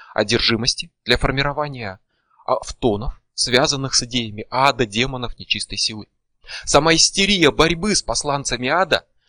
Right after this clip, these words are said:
порождала этих посланцев ада. Только шли они не из ада,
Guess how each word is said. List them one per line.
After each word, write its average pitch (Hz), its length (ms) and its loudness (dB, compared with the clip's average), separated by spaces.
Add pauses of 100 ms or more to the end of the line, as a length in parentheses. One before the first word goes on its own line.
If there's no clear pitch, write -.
(140)
порождала 139 760 4
этих 147 320 0
посланцев 135 640 -4
ада. 139 380 0 (380)
Только 120 260 -4
шли 165 240 -2
они 110 260 -8 (300)
не 117 160 -4
из 120 140 -2
ада, 170 300 -6